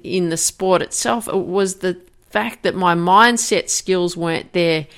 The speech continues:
at that time 'cause I didn't know how to develop them. This is why I keep talking about all of this for you. Because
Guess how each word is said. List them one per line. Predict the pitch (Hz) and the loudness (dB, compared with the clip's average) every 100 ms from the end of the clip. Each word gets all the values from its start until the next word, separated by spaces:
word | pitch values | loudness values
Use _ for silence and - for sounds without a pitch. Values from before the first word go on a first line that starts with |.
| - - _ _ - | -20 -20 _ _ 0
at | 170 - | 2 2
that | 170 - | 2 0
time | - 175 156 | -2 -2 -2
'cause | 170 | -2
I | 175 | -4
didn't | 165 180 | -2 -2
know | 185 185 | 0 0
how | 190 196 | 0 -2
to | 170 | -2
develop | 180 156 175 196 - | -4 0 2 0 -2
them. | - 147 147 | -6 -6 -4
This | 190 | -4
is | 240 226 | -2 -2
why | 214 208 202 | 2 6 6
I | - 180 | 4 -2
keep | - 185 | -4 -8
talking | - 190 202 - 214 | -4 -4 -4 -4 -4
about | 190 175 160 | 0 2 2
all | 156 160 | 2 -2
of | 156 | -4
this | 165 165 | -4 -6
for | - 175 | -6 -4
you. | 175 202 156 - _ _ _ _ _ _ _ _ _ _ _ _ _ _ | -2 0 -2 -6 _ _ _ _ _ _ _ _ _ _ _ _ _ _
Because | 202 190 - 214 180 175 214 247 - | -4 -4 0 4 6 8 6 2 -6